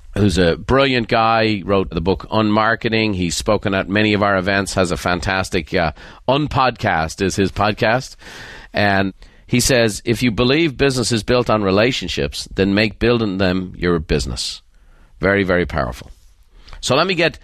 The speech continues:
a little more specific with you, a little more on the how-to side of this. My wife and I have a phrase in our home, and it's how we spell love. And we spell the word love with the following letters, T I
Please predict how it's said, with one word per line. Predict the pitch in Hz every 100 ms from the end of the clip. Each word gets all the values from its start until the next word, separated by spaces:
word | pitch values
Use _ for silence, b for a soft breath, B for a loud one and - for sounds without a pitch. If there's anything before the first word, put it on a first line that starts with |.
| b b -
a |
little | 127 135
more | 127 127
specific | 117 - 101 117 107 101 101
with | 95 104
you, |
a |
little | 95 110 107
more | 107
on | 104
the | 87
how-to | 85 101 90 101 85
side | - 82 71
of |
this. | 65 - - - b b b b b b b b b b b -
My | 127
wife | 151 165 143
and | 139
I | 123 120
have | 113 110 110 98 -
a | 98
phrase | 95 101 82 73 71 69
in | 80
our | 78
home, | 73 76 67
and | 76 78
it's | -
how | 110 113
we | 104 98
spell | - 95 92 85
love. | 82 64 57 - - - b b b -
And | 85 95
we | 143
spell | - - 135 131 135
the | 120
word | 110 120 127
love | 107 92 92 95 - _
with | 92 92
the | -
following | 107 98 95 92
letters, | 82 71 50 - - -
T | 120 113 110 123 b b b b
I | 101 90 85 87